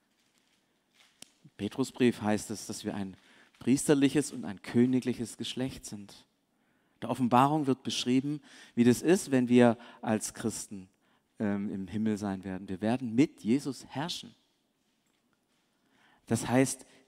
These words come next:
wir haben Teil an dieser, an dieser königlichen Würde. Das schöne Gleichnis, das Jesus mal erzählt hat vom verlorenen Sohn, hat ja diesen zweiten Teil. Und da sagt der Sohn: „Hä, du hast mir nie was gegeben.“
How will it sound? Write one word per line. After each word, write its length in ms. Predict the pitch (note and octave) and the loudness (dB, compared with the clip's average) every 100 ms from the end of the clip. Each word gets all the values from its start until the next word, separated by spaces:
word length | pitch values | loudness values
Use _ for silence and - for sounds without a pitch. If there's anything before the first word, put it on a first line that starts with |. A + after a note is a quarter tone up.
| - | -2
wir 320 | A#2+ C#3+ C3 | 0 0 -2
haben 340 | C3+ C#3+ C#3+ | -4 -4 -8
Teil 560 | - - B2+ F#3 F#3 G#2 - - _ _ _ - | -10 -6 -2 0 0 -4 -10 -20 _ _ _ -8
an 240 | A#2 A2+ | -4 -4
dieser, 540 | A2 A#2+ - G#2+ G#2 - _ _ _ | -2 -4 0 0 -2 -6 _ _ _
an 220 | - A2 A#2 | -12 -6 0
dieser 320 | A#2+ - A2 | 0 -2 -8
königlichen 960 | - - C3+ E3 D3+ - C3+ - B2+ | -6 0 0 0 -6 -6 -6 -6 -8
Würde. 520 | A2 A2+ A#2 G2 F#2+ - _ _ _ _ _ _ _ _ _ _ _ _ _ _ _ _ _ _ _ - | -4 -2 -2 -4 -10 -14 _ _ _ _ _ _ _ _ _ _ _ _ _ _ _ _ _ _ _ -6
Das 100 | B2 | 4
schöne 260 | - G#3 F#3 | 8 10 8
Gleichnis, 460 | D#3+ F3+ G#3+ F#3+ | 6 6 6 4
das 160 | D#3+ - | 0 6
Jesus 260 | F3 F3 | 6 6
mal 140 | D#3+ C#3 | 2 4
erzählt 360 | C3 E3 G#3 | 6 6 6
hat 120 | F#3 D3+ | 6 2
vom 140 | C#3+ | 2
verlorenen 420 | C#3+ C#3+ F#3+ F3 | 4 4 4 2
Sohn, 300 | D#3 F3+ G3 | 2 2 4
hat 120 | E3 | 2
ja 60 | E3+ | 0
diesen 260 | D#3+ D3+ C3 | -2 -4 -4
zweiten 540 | - D3 F#3 G3+ E3 | -2 0 -2 -6 -4
Teil. 540 | - F3 G3 E3+ G#2+ - _ _ _ _ _ _ _ _ | -2 -2 -2 -4 -6 -10 _ _ _ _ _ _ _ _
Und 80 | - | 4
da 100 | D#3 | 6
sagt 240 | F3 F3 F3 | 6 6 6
der 120 | D#3+ | 6
Sohn: 240 | E3+ F3 | 6 6
„Hä, 180 | F#3 A#3 | 8 6
du 140 | G#3 | 6
hast 140 | G#3+ G#3 | 4 6
mir 120 | G#3 | 6
nie 160 | G#3+ A#3 | 8 8
was 220 | A3+ - | 6 4
gegeben.“ 640 | F#3 G#3+ A#3 A#3+ A#3+ A3 | -2 0 2 2 0 -2